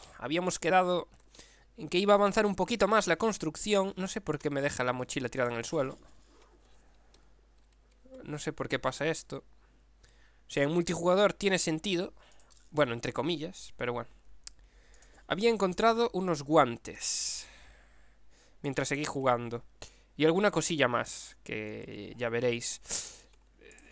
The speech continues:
Dejadme tomarme, a ver qué me sube esto. Un poco de comida y un poco de agua, genial. Me viene genial. Y si me diera los tarros... Esto es un, un fallo que le veo yo, pero bueno.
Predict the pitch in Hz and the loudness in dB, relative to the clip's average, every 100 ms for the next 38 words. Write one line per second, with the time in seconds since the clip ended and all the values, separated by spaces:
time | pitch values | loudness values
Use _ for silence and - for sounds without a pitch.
0 | - _ _ _ - 156 165 151 151 - | -20 _ _ _ -14 -2 0 2 0 -2
1 | 135 147 139 131 123 - - _ _ - | 0 2 0 -4 -6 -10 -20 _ _ -20
2 | - - - - - - - - _ _ | -20 -20 -18 -20 -20 -20 -20 -20 _ _
3 | _ - 131 131 127 120 - 165 151 175 | _ -6 -4 -2 -2 -2 0 0 0 -2
4 | - 170 - _ - 208 208 247 226 202 | -6 -8 -10 _ -6 0 4 4 4 4
5 | 196 226 226 - - - _ _ - - | 2 2 -2 -6 -12 -20 _ _ -20 -20
6 | _ _ _ - 165 180 185 160 131 120 | _ _ _ -4 -2 2 2 4 6 4
7 | 117 120 123 127 117 117 - - _ _ | 2 -2 -2 0 0 -2 -12 -20 _ _
8 | _ - - - - _ _ 139 135 170 | _ -10 -10 -20 -20 _ _ -10 -2 0
9 | 196 180 127 127 120 120 - - - - | 0 -2 -4 -2 -2 -4 -10 -20 -20 -10
10 | - 147 151 190 196 185 165 - 214 175 | -4 -2 0 0 2 2 0 4 6 6
11 | 156 165 - 208 - 277 - _ - 175 | 4 -2 -4 -4 -2 -4 -6 _ -12 -8
12 | - 214 196 175 170 - 170 160 156 127 | -8 -8 -8 -8 -10 -6 -4 -4 -8 -6
13 | 123 117 123 - 120 120 117 | -6 -4 -6 -6 -8 -8 -10